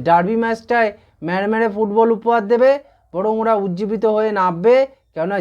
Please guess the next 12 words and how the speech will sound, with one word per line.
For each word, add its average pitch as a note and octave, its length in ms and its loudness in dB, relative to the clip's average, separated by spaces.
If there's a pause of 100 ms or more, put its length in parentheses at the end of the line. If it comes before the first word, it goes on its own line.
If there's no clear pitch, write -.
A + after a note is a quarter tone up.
যেহেতু G#3 320 -2 (140)
পাঞ্জাব G#3 420 0
এফসি A3 220 -4 (140)
জেতায় B3+ 360 4 (400)
ইস্টবেঙ্গল G#3+ 540 -2 (100)
একটু - 320 -10
হলেনও A3 360 0 (720)
সুবিধা A3+ 340 0 (100)
পেয়েছে, A#3+ 360 4 (240)
কেননা G#3 360 -4 (640)
পাঞ্জাব G#3+ 460 2
এফসির A#3 360 -2